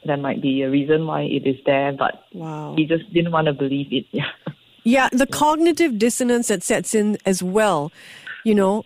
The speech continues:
Speaker 2: you
Speaker 1: Yeah.
Speaker 2: have the sense that something is wrong, but then greed is a powerful emotion, and you wanna also
Speaker 1: Mm.
Speaker 2: believe that fifteen percent every quarter is a return that is attainable.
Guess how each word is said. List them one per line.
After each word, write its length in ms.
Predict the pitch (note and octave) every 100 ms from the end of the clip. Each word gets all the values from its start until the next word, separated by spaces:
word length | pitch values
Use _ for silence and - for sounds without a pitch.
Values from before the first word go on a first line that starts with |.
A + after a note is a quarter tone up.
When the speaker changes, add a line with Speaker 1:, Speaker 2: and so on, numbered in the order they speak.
| _
Speaker 2:
you 240 | F3+ G3+
Speaker 1:
Yeah. 60 | B3
Speaker 2:
have 100 | A#3+
the 80 | A3+
sense 380 | - D4 D#4+ A#3+
that 160 | C3+
something 360 | G#3+ G3+ G#3 G3
is 160 | F#3
wrong, 460 | F#3 F3 D#3+ E3+ F#3 - _
but 180 | G#3 A3+
then 500 | A#3 A3+ G#3+ A#3 G3+
greed 380 | F#3 A3 B3+ A3
is 140 | F#3+
a 60 | F3+
powerful 460 | - F3+ E3+ E3+
emotion, 640 | D#3+ F3 B3 - F#3 B2 -
and 200 | F3+ F3+
you 60 | F#3+
wanna 220 | A3 -
also 300 | G3 F#3 F3+
Speaker 1:
Mm. 40 | D#3+
Speaker 2:
believe 300 | E3+ G3 D#3+
that 140 | -
fifteen 360 | F#3 - F#3 F3
percent 320 | D#3+ F3 D#3+
every 200 | D#3 D#3+
quarter 360 | - E3 D#3
is 220 | C3+ E3+ D#3+
a 60 |
return 400 | D3+ D#3 F3+ D#3
that 100 | D3+
is 180 | D#3 E3
attainable. 680 | D3 - D#3+ D#3+ D3+ C#3+